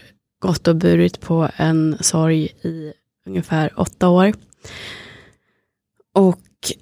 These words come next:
jag har helt enkelt haft svårt att acceptera. Jag har valt att gömma, ta bort det som påminner. Men likväl, när det är någonting som påminner så gör det fruktansvärt ont.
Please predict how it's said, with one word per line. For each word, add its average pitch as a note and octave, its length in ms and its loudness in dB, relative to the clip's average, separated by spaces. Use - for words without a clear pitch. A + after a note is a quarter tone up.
jag G3 420 4
har F3 380 4
helt E3+ 300 -2
enkelt D#3+ 300 -2
haft D#3+ 240 -6
svårt D#3+ 400 -2
att - 260 -6
acceptera. E3+ 920 -2
Jag F3+ 80 0
har E3 220 0
valt E3 400 -4
att - 340 -12
gömma, F#3 540 2
ta F#3 140 2
bort F#3 240 2
det D3+ 160 -6
som F3 200 -2
påminner. E3 760 -2
Men E3 640 0
likväl, E3+ 760 -2
när F3 260 2
det D3+ 60 -2
är - 140 -4
någonting E3 380 -4
som F#3 100 -12
påminner - 520 -8
så - 440 -4
gör - 260 -8
det F3 100 -4
fruktansvärt - 760 -8
ont. - 500 -10